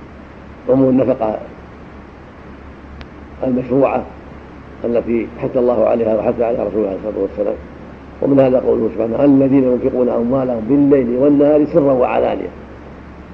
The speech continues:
فلهم أجرهم عند ربهم ولا خوف عليهم ولا هم يحزنون".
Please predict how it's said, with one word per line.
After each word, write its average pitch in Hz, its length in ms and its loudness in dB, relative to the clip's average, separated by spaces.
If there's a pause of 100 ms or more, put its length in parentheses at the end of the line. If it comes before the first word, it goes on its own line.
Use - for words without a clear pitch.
(300)
فلهم 165 300 8
أجرهم 139 320 4
عند 123 140 0
ربهم 147 440 4
ولا 147 220 4
خوف 117 240 2
عليهم 139 360 2
ولا 156 140 4
هم 123 160 0
يحزنون". 98 220 -6